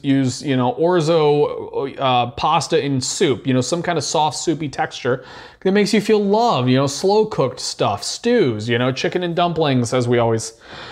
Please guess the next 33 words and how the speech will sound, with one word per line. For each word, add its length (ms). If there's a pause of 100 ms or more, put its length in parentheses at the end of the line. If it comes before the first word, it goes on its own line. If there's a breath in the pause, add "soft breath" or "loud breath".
(220 loud breath)
I 80
always 200
go 200
to, 240
'cause 180
one 140
of 60
my 100
favorite 320
examples, 580
you 80
know, 140
pasta 480
dishes 340
are 80
soft 480
and 320
lovey 360
and 260
kissy, 420
you 100
know, 260
like 240
cannelloni 520
is 140
fantastic, 560
manicotti 500
is 120
great. 280
These 160
are 80
these 160
soft, 460